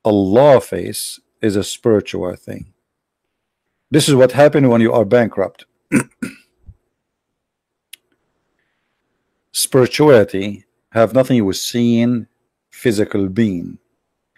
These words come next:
Spirituality about feeling things. Not physically.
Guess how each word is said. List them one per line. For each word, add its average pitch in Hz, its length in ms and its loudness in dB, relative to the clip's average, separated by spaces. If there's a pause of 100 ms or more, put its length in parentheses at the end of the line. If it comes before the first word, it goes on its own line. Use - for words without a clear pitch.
(120)
Spirituality 117 840 0
about 98 380 -2
feeling 107 640 -2
things. - 640 -16 (3000)
Not 127 460 2
physically. - 720 -4